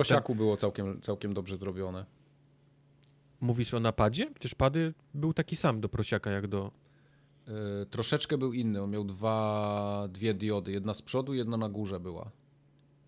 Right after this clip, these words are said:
Speaker 2: O, to ja musiałem nie mieć tego kontrolera z
Speaker 1: Tak, on był
Speaker 2: do PlayStation.
Speaker 1: delikatnie zliftowany, ten, ten kontroler.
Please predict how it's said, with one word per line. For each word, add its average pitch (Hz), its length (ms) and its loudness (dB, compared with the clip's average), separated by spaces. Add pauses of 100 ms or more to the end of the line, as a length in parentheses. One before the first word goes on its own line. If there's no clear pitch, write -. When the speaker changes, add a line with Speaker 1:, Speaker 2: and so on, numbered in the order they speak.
(240)
Speaker 2:
O, 123 260 0
to - 80 -8
ja 104 120 -2
musiałem 107 340 -4
nie 113 120 -4
mieć 104 180 -4
tego 98 200 -6
kontrolera 98 560 -2
z - 300 -20 (260)
Speaker 1:
Tak, 131 260 6
on 123 80 4
był 131 100 2
Speaker 2:
do 123 40 2
PlayStation. 139 220 4 (180)
Speaker 1:
delikatnie 127 360 4
zliftowany, 110 640 2
ten, 95 280 -8
ten 98 160 -6
kontroler. 95 480 -4